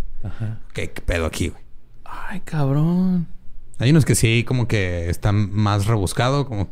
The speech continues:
Speaker 3: Ajá.
Speaker 2: un güey que dijo, "No, yo quería, este, eh, buscar, eh, como que me guiara en mi búsqueda de trabajo", y me mandó una, a una laguna y vi una tortuga. Y dice, Ok,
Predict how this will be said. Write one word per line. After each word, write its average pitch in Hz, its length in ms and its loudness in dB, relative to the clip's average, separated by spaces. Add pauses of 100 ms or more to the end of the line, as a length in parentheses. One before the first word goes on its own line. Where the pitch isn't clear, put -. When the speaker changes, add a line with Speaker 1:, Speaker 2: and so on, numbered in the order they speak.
Speaker 3:
Ajá. 123 240 -4
Speaker 2:
un 120 40 2
güey 101 140 0
que - 80 -18
dijo, - 180 -6
"No, 135 220 -4
yo 123 140 -4
quería, 127 540 0
este, 92 800 -2 (720)
eh, 85 720 0 (600)
buscar, 104 560 0
eh, 107 300 0
como 104 160 0
que - 100 -2
me 98 100 0
guiara 107 600 2
en 95 160 2
mi 90 100 0
búsqueda 107 440 0
de 92 100 2
trabajo", 113 680 2 (220)
y 101 140 0
me 95 120 0
mandó 92 580 2
una, 95 800 0 (200)
a - 100 -8
una 101 200 0
laguna 120 420 4
y 113 60 4
vi 98 80 2
una 101 120 2
tortuga. 95 600 -2
Y 147 80 -10
dice, 90 300 -6
Ok, 95 160 -6